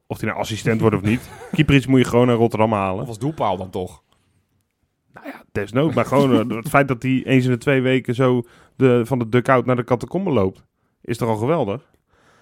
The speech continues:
Speaker 2: Daar zou jij als een zoekkaart voor aanschaffen?
Speaker 1: Ja, maak maar extra stoeltje naast de dugout. Maakt echt niet uit wat hij doet. Gewoon goed.
Speaker 2: <laughs>
Speaker 1: Maar, eh, die, die ga-, eh, die gaat waarschijnlijk die rol niet vervullen.
Speaker 2: Nee.
Speaker 1: Landzaat, m-, misschien dus.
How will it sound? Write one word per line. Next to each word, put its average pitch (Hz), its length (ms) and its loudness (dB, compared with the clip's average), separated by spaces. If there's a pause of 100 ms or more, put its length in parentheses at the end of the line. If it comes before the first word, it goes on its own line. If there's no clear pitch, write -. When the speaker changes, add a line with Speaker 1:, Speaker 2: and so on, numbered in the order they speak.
(320)
Speaker 2:
Daar 117 120 -4
zou 143 120 -2
jij 139 80 2
als 143 120 2
een 135 60 -8
zoekkaart 127 300 -4
voor - 100 -6
aanschaffen? 95 500 -8
Speaker 1:
Ja, 262 280 0 (100)
maak 120 220 0
maar 127 120 0
extra 143 240 0
stoeltje 185 360 0
naast 165 220 4
de 151 60 -6
dugout. 147 360 2
Maakt 180 180 0
echt 214 140 -4
niet 202 100 0
uit 175 140 0
wat 165 120 -2
hij 185 80 -4
doet. 220 280 -2 (260)
Gewoon 127 220 0
goed. 185 260 0
Speaker 2:
<laughs> 202 80 -2 (1800)
Speaker 1:
Maar, 135 300 2
eh, 123 380 0
die, 117 280 -6
die 123 120 -2
ga-, 113 260 -2
eh, 98 300 -4
die 104 140 -10
gaat 107 240 -6
waarschijnlijk 113 680 -6
die 107 140 -6
rol 110 140 -4
niet 107 160 -4
vervullen. 95 360 -8
Speaker 2:
Nee. - 120 -6
Speaker 1:
Landzaat, 139 680 0
m-, 120 500 -4
misschien 151 380 -6
dus. 226 340 -8